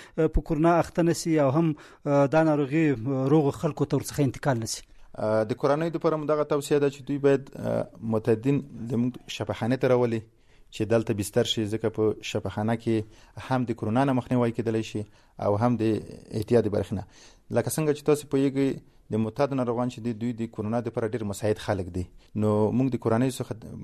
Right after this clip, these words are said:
Speaker 2: اه، هیله کوو چې د موږ د شفاخانې سره دوی اړیکې ونیسي، اه، خپل معتادین راولي، دلته بستر کې موږ د دوی په خدمت کې یو.
Speaker 1: ډاکټر صاحب، ستاسو په شفاخانه کې داسې کیسه نه، خو نه رامنځته سوي چې دوی یا دا معتادین، اه، په،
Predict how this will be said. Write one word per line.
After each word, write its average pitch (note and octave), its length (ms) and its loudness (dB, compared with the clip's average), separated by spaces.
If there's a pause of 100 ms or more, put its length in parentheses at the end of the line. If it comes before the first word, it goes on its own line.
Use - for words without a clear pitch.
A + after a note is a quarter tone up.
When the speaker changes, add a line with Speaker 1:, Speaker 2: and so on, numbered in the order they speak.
Speaker 2:
اه، G2 440 -4
هیله C3+ 280 2
کوو A#2+ 340 2 (500)
چې G#2+ 120 -2 (220)
د G2+ 140 -6
موږ G#2 140 0
د G#2 40 -4
شفاخانې G#2+ 460 0
سره G#2 260 2
دوی G2+ 280 2
اړیکې B2 180 0
ونیسي، A2 420 2 (540)
اه، G2 180 -4
خپل G#2+ 240 -2
معتادین G2+ 600 0
راولي، A2+ 280 6
دلته G#2+ 240 0
بستر G2+ 300 0
کې A#2 100 -6
موږ G#2+ 140 -2
د G2+ 100 -6
دوی F#2+ 100 -4
په - 160 -20
خدمت F#2+ 220 -8
کې - 160 -20
یو. - 160 -20 (200)
Speaker 1:
ډاکټر D3+ 380 -6
صاحب، D3+ 300 0 (280)
ستاسو - 360 -4
په - 60 -14
شفاخانه D3+ 420 0
کې - 120 -4
داسې D3+ 400 2
کیسه - 320 -2
نه، D#3 120 2
خو D3+ 180 -2
نه E3 160 8
رامنځته D3 280 4
سوي D3+ 200 0
چې D3 100 -4
دوی C3 420 2
یا C3+ 160 2
دا C3+ 120 0
معتادین، C3 540 2
اه، B2 180 2
په، B2 480 2